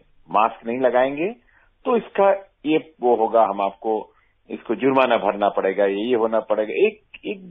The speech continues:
दिखाया है कि मास्क अभी भी लगाना है, तो precautions तो रखना पड़ेंगे।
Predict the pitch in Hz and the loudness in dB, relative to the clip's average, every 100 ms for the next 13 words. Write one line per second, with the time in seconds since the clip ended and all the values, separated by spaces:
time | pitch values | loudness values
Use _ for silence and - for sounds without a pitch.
0 | - 180 165 160 190 175 175 180 139 123 | -14 -12 0 4 4 4 2 -4 -4 0
1 | 131 156 - - 127 131 131 107 92 87 | 2 2 -2 -6 -4 -4 -2 0 0 -4
2 | 82 71 _ _ _ - - 403 190 170 | -8 -16 _ _ _ -12 -2 2 4 2
3 | 185 190 190 156 - 107 101 92 95 92 | 0 -4 -2 -2 -2 -4 -4 -6 -6 -10